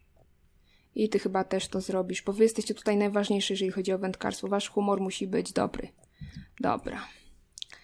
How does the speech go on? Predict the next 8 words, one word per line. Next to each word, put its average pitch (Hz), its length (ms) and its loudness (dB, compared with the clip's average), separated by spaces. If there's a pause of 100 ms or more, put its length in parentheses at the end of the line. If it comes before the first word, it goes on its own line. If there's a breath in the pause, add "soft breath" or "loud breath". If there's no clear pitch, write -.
(160 soft breath)
Scarlett 247 400 8
się - 100 2
przebrała 220 360 6
w - 80 0
kombinezon 247 800 8
i - 220 4
idziesz 202 360 4
tutaj, 190 580 2